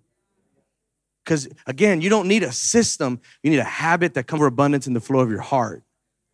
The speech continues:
And so we tell our people, "Hey, if you're in a group and, and that person has a need and they, and it was, they needed seventy-five dollars and you, you went through the process of, of writing an email to tell us about it and didn't just pay for it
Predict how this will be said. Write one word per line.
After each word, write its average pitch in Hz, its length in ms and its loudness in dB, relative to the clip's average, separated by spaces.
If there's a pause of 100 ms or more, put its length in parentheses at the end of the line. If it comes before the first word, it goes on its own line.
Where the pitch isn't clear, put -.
(480)
And 139 80 -2
so 151 140 2
we 151 200 6
tell 185 300 4
our 180 160 4
people, 156 380 0
"Hey, 151 420 4
if 110 160 -8
you're 151 180 0
in 190 60 0
a 202 60 0
group 165 400 2 (180)
and, 120 240 -2
and 120 240 -2
that 160 240 2
person 180 320 -2
has 165 220 -2
a 151 60 -2
need 165 260 2
and 131 120 0
they, 143 140 0 (240)
and 120 160 0
it 139 60 6
was, 147 220 2
they 139 100 2
needed 151 240 0
seventy-five 160 600 2
dollars 151 420 4
and 131 200 -4
you, 185 240 0
you 147 220 -4
went 156 400 -6
through 160 100 -6
the 127 80 -4
process 151 640 0 (300)
of, 120 280 0
of 120 280 -6 (100)
writing 196 400 4
an 202 120 2
email 180 360 2
to 139 80 -2
tell 180 300 2
us 190 180 2
about 135 300 2
it 135 120 -2
and 143 140 -2
didn't 240 200 2
just 196 260 -4
pay 214 180 4
for 156 360 2
it 123 180 -4